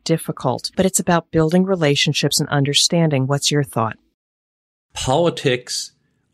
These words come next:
Speaker 2: are a useful tool. You can choose to ignore politics the same way you can choose to ignore gravity. Ignore it all you want, it's still going to impact your life.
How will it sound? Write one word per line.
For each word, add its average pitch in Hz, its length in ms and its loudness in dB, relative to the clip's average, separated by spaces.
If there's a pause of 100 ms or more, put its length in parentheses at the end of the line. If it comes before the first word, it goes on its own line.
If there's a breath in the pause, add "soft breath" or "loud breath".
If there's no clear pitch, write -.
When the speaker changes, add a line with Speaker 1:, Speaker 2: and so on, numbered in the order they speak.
(120)
Speaker 2:
are 101 360 -2 (260)
a 113 60 0
useful 113 680 0
tool. - 520 -2 (400)
You 110 200 2
can 123 180 0
choose 170 380 2
to 151 140 2
ignore 120 300 2
politics 123 840 -2
the 101 100 2
same 127 340 2
way 123 120 4
you 113 140 2
can 104 160 0
choose 113 340 0
to 107 120 2
ignore 90 300 2
gravity. 82 600 -2 (280)
Ignore 135 360 2
it 135 60 2
all 131 120 2
you 104 140 4
want, 101 400 0 (120)
it's 120 220 0
still 143 340 4
going 107 260 4
to - 160 -2
impact 110 480 -2
your 80 140 2
life. 90 560 -2